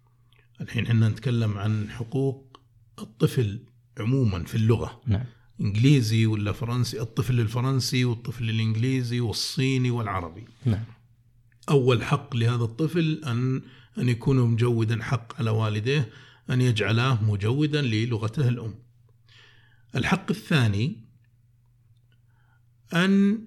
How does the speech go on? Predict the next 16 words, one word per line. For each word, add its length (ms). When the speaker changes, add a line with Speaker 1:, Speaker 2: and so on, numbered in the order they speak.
Speaker 1:
يجعله 520
متمكنا 1080
من 460
لغات 420
أخرى 580
تساعده 800
على 380
الانخراط 760
في 280
العمل، 440
وليكن 540
بالنسبة 360
لنا 260
مثلا 280
اللغة 280
الإنجليزية. 640